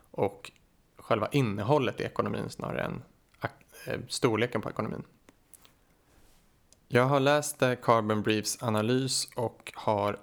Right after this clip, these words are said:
flera invändningar mot det här argumentet. För det första så har Carbon Brief senare uppdaterat siffran till åtta procent, eh, global minskning.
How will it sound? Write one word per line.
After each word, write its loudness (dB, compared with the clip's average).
flera 2
invändningar 0
mot -4
det -2
här 0
argumentet. -4
För 0
det 4
första 2
så 2
har 4
Carbon 4
Brief 2
senare 2
uppdaterat 0
siffran -2
till -6
åtta 2
procent, 0
eh, -4
global 0
minskning. -4